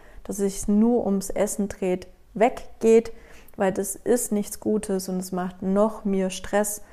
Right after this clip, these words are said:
und, ähm, noch mehr Stress bedeutet einfach auch für eu-, euer Immunsystem und für eure Gesundheit nichts Gutes,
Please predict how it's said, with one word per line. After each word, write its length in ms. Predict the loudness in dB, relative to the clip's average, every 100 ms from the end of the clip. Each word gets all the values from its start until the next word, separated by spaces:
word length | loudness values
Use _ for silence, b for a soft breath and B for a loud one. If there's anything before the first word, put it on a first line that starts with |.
| B B B B
und, 400 | 2 4 2 0
ähm, 360 | -2 -2 -2 -2
noch 240 | 2 2
mehr 180 | 4 0
Stress 520 | 0 -2 -4 -4 -8 -8
bedeutet 440 | 2 4 4 2
einfach 340 | -4 -2 -4 0
auch 160 | 0
für 220 | 0 -2
eu-, 240 | -2 -2 0
euer 240 | 0 0
Immunsystem 760 | 0 2 2 2 -4 -4 -2 -2
und 140 | -2
für 160 | -4 -2
eure 180 | 0 -2
Gesundheit 600 | -2 0 0 -2 -4 2
nichts 420 | 2 2 -4 -4
Gutes, 460 | 0 0 0 -2